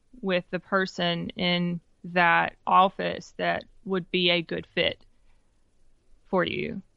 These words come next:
Um, and so you don't just go and you can, you, and say, "I need to talk to someone," and they'll say, "Man or woman," and you say, "Man," and then that's it. No, this, you know, some offices are actually doing their homework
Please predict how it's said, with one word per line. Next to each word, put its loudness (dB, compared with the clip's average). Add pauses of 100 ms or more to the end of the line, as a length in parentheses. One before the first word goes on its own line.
(160)
Um, 0
and -4
so 0
you 0
don't 4
just -2
go 6
and -4
you -8
can, -8
you, -6
and -4
say, 2
"I 2
need -2
to -14
talk 0
to -6
someone," -2
and -2
they'll -4
say, -6
"Man 0
or 0
woman," 2
and 0
you -4
say, -8
"Man," 2
and -2
then -4
that's 0
it. 2 (140)
No, 0
this, -4 (640)
you 2
know, 0
some 2
offices 0
are -4
actually -2
doing -4
their -4
homework -2